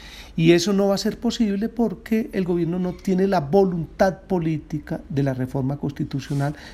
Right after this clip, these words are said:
de los artículos tres cincuenta y seis, tres cincuenta y siete. Y frente a las deudas, compañeros y compañeras, eso es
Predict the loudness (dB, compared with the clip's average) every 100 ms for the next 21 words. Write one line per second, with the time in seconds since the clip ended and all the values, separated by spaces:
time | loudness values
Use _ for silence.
0 | -2 0 0 0 -4 -6 -4 -6 -6 -4
1 | -4 -4 -4 -4 -4 -4 -2 -2 -2 -10
2 | -8 -2 0 0 -2 -4 -4 -6 -6 -8
3 | -12 -18 -18 0 4 6 4 4 2 4
4 | 6 6 6 0 -2 -2 0 0 0 0
5 | 0 -2 -2 0 2 2 0 -6 -12 -14
6 | -14 2 4 6 2 -2